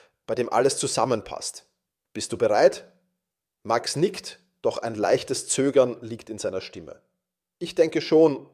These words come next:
aber was, wenn ich trotzdem etwas übersehe?“ Profitus lacht leise und schwebt näher.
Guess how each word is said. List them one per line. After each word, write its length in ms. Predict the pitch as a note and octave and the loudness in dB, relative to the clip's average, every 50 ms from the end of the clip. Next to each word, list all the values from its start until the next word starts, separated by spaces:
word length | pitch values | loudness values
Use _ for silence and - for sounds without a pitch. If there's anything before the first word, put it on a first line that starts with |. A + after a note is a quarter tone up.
| _ _ - | _ _ -2
aber 440 | B2+ C#3 C#3 D3+ D3 D3 D3 D3 - - - - - - - _ _ _ - | 0 4 6 8 8 8 6 4 -4 -16 -20 -20 -20 -20 -20 _ _ _ -8
was, 240 | - E3 F#3 - - | -6 -6 -2 0 0
wenn 100 | G3 G3 | 0 0
ich 160 | F#3 - - | 0 -2 -2
trotzdem 520 | - E3 E3+ G#3+ - - - - G3 - | 2 6 6 6 6 4 6 6 6 6
etwas 340 | - D3+ - C#3 C3+ C3 - | 6 2 0 0 -2 -2 -2
übersehe?“ 640 | - A2+ A2+ G#2+ - - G#2+ G#2 A#2+ C#3 F3 G3+ - _ _ _ _ _ _ _ _ _ _ _ _ _ _ _ - | -2 -4 -4 -4 -4 -4 -4 -2 -2 -2 -4 -6 -12 _ _ _ _ _ _ _ _ _ _ _ _ _ _ _ -6
Profitus 520 | - B2 A#2+ - - - - A2 - - | -2 -2 -2 0 -2 -4 -4 -4 -6 -2
lacht 320 | G#2+ G2 G2+ - - - - | 0 0 0 0 -2 -4 -2
leise 360 | A2+ G2 F#2+ G2 - G#2+ - | 0 2 2 2 2 0 -2
und 160 | - G#2 - | -2 -4 -10
schwebt 360 | - - G#2 F#2+ - - - | -8 -6 -6 -6 -6 -8 -12
näher. 300 | F#2+ F2+ D#2 C#2+ - - | -10 -8 -8 -8 -10 -12